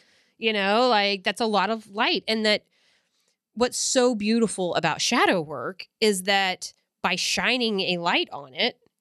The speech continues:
you get to these nuggets of gold, you know, where you find the hurt or you find the pain. And then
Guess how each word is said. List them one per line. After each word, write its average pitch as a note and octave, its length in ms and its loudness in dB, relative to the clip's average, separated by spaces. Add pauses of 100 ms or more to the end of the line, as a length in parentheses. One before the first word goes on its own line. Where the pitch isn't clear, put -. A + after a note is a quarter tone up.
(220)
you G3+ 220 4
get A#3+ 460 -2
to B3 420 4
these F#3 800 2 (1400)
nuggets E3+ 500 2
of F3+ 180 0
gold, D3+ 520 2
you G3 120 2
know, F#3+ 500 2
where F3+ 600 2
you F#3 360 0
find F#3+ 840 0
the F3 420 -4
hurt E3 580 -8 (220)
or G3 120 -4
you F#3 160 -6
find E3+ 560 0
the E3 40 -4
pain. D#3 600 -4 (880)
And G#3+ 180 -4
then F#3 340 -2